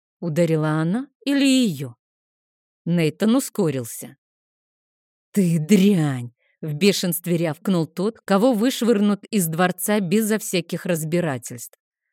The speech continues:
Дракон с удовлетворением отметил, что щека раскраснелась у него, а не у девушки. Значит, именно она зарядила пощечину. «Мне больно!»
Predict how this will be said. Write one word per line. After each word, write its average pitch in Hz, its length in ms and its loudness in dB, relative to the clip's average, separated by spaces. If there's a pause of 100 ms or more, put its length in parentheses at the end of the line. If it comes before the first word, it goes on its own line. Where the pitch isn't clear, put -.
(120)
Дракон 180 480 0
с - 100 -4
удовлетворением 220 920 0
отметил, 220 540 0
что - 220 -2
щека 208 520 -4
раскраснелась 208 880 -2
у 226 100 2
него, 196 520 2 (440)
а 196 120 2
не 196 220 4
у 202 200 2
девушки. 175 680 -4 (400)
Значит, 214 500 -2
именно 247 540 2
она 226 540 2
зарядила 175 680 0
пощечину. 147 880 -8 (880)
«Мне 202 280 4
больно!» 190 600 2